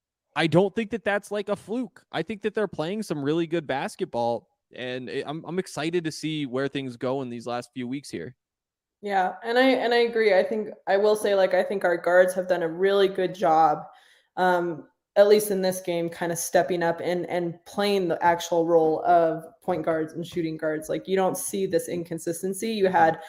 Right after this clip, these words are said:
Speaker 2: all of them step up tonight and create just, you know, a rhythmic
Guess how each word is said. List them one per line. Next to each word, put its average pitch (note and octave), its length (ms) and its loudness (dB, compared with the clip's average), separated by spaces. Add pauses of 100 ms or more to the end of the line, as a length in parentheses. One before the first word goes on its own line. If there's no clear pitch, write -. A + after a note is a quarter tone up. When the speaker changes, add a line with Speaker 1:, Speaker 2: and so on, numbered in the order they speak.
(300)
Speaker 2:
all A3 240 10
of G#3+ 60 2
them G3+ 140 4
step F3+ 320 4
up E3+ 160 2
tonight E3+ 280 0
and E3+ 140 -4
create E3+ 520 4
just, E3+ 440 -2
you F3 120 -4
know, D#3 280 -2 (480)
a E3+ 380 4
rhythmic F#3 680 2